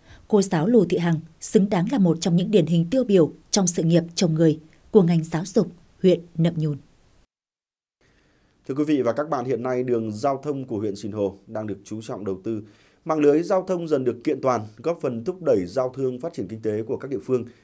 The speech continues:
Speaker 2: nâng cao đời sống nhân dân. Sau đây là ghi nhận của nhóm phóng viên tại dự án nâng cấp đường Nậm Củi, Hua Củi, Nậm Cọ Mông giai đoạn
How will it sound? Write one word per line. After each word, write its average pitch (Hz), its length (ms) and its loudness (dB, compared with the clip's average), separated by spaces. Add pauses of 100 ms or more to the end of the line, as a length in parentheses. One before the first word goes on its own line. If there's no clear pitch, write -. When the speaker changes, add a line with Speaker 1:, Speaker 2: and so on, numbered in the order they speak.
Speaker 2:
nâng 127 120 -2
cao 117 200 0
đời 90 140 -4
sống 92 400 -10
nhân 107 140 -10
dân. 101 180 -4 (360)
Sau 156 180 -4
đây 156 100 2
là 135 80 2
ghi 135 100 -4
nhận 131 240 -4
của 98 80 -10
nhóm 98 320 -6
phóng 120 200 -12
viên 131 320 -6 (260)
tại 131 120 -2
dự 113 180 -8
án 120 340 -8
nâng 151 180 -6
cấp 196 160 -2 (400)
đường 120 360 -2
Nậm - 160 -2
Củi, 131 240 2 (360)
Hua 165 180 -6
Củi, 147 240 4 (380)
Nậm 123 200 -4
Cọ 98 160 -4
Mông 113 300 -10 (100)
giai 104 180 -6
đoạn 71 120 -12